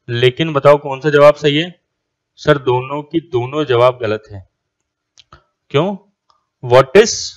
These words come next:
what is matching principle? Matching principle मतलब, ध्यान सुनना, अच्छा, अगर आप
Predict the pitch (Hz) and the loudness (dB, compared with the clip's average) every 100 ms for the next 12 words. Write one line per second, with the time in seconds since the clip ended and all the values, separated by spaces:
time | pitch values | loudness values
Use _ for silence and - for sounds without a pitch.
0 | _ _ 123 123 139 208 240 - - 131 | _ _ -4 -4 2 2 2 -6 -10 -8
1 | - 170 180 180 170 185 196 190 127 131 | -4 -4 2 2 2 0 0 0 -4 -6
2 | 190 196 175 165 180 180 165 135 170 190 | -8 -10 -10 -10 -8 -8 -8 -4 -2 -2
3 | 123 143 156 156 117 107 _ _ _ _ | -4 -8 -8 -14 -18 -20 _ _ _ _
4 | _ 139 156 131 170 190 185 190 | _ -6 -4 0 2 4 2 0